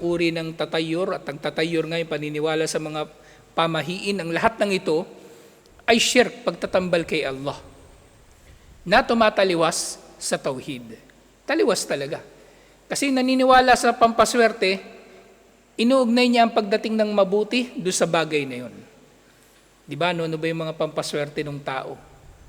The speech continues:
Minsan meron siyang brief na pula. Iniisip niya, maswerte yun, mag-apply siya ng trabaho, suot-suot niya yun.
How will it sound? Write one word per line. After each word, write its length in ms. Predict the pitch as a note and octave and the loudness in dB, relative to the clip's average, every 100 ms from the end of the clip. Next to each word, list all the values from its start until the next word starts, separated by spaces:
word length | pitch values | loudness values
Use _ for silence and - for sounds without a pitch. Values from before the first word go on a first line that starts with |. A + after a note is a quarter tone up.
| - - - - | -20 -20 -20 -12
Minsan 400 | C#3+ C#3+ E3 D3 | -8 -4 -4 -2
meron 160 | D3 | -6
siyang 320 | C#3+ D#3 D3 | -4 -6 -6
brief 320 | C#3 E3+ E3 - | -6 -4 -4 -8
na 320 | D3+ C#3+ C3+ - - - - - | -12 -10 -10 -14 -16 -20 -20 -14
pula. 320 | - D#3+ D#3+ C#3 - - - - - - | -6 -2 -2 -4 -18 -20 -20 -20 -20 -14
Iniisip 400 | D3 D3+ D3+ D3 | -10 -8 -6 -6
niya, 80 | F3 | -4
maswerte 560 | D3 C#3 D3+ D3 E3 | -4 -4 -4 -4 -4
yun, 80 | E3 | -4
mag-apply 400 | C#3+ D3 D3+ D#3+ | -4 -4 -4 -2
siya 160 | D#3 D#3+ D3+ | -2 -2 -4
ng 80 | |
trabaho, 480 | D3+ D3+ D#3 D3 D3 | -6 -4 -2 -2 -4
suot-suot 560 | C#3 C#3 C3+ - G#3+ - E3+ | -6 -8 -8 -6 -6 -4 -6
niya 160 | E3 | -6
yun. 240 | F3+ D3+ | -8 -10